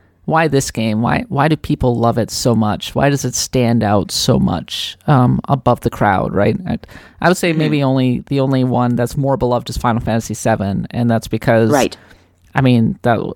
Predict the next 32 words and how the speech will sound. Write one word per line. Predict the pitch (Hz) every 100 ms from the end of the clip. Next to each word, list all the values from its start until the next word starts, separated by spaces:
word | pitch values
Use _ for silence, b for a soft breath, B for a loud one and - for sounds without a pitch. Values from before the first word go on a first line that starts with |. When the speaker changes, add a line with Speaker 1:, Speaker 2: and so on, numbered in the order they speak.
| -
Speaker 1:
is | 135 127
where | 123 120
so | - 127
many | 120 117
people | - 113 117 113 110 - - _
kinda | - 131 110 110 -
got | 117 -
their | 117
start. | - 110 113 - - B B B B B
And | 156 151 -
I | 151
guess | 139 147 -
it | 139 -
just, | 147 135 - - - b b b b b _ -
it | 117 - -
holds | - 165 151
up | 147 147
extremely | 131 - - 143 139 135 127
well. | 127 131 131 135
<laughs> | B B B _ _ _ _ _ 147
Speaker 2:
Mm-hmm. | 143
Speaker 1:
And | 156 147 143 139 139 - -
a | 160
Speaker 2:
Yeah. | 156
Speaker 1:
really | 165 165
good | 160 160
graphics | 156 156 160 180 -
and | 143
really | 143 151 156
good | 151
soundtrack | - 151 156 170 185 196
can | - 156 151